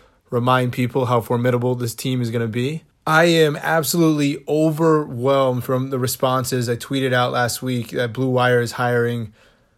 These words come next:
I've lost track. It's upwards of sixty, seventy people who reached out to be a blogger, producer, shared a podcast with me. Gonna try and respond to everyone. We're starting to line up some phone interviews with people.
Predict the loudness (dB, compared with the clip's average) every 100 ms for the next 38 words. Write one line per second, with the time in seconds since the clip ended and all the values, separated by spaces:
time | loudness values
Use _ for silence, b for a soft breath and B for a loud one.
0 | b _ -4 2 2 2 -2 0 0 -2
1 | -10 -8 -6 -6 -6 -2 -2 -2 -2 -2
2 | -4 -4 -4 -4 -6 -4 0 0 0 -2
3 | -4 -4 -4 -2 -4 -2 -4 -4 -2 -2
4 | -2 -6 -4 -2 0 0 -2 -4 -6 -4
5 | -2 -2 -2 -2 -4 -6 -14 _ -14 -6
6 | -2 -2 -2 -4 -2 -2 -4 -4 -4 -4
7 | -6 -6 b b b b b b _ _
8 | -2 0 0 -2 -14 _ -4 2 2 2
9 | -2 -2 0 0 -2 0 0 0 0 0
10 | -2 -8 b b b -10 -2 0 2 2
11 | 2 0 -2 -4 0 0 2 0 0 0
12 | 0 0 -2 0 0 -2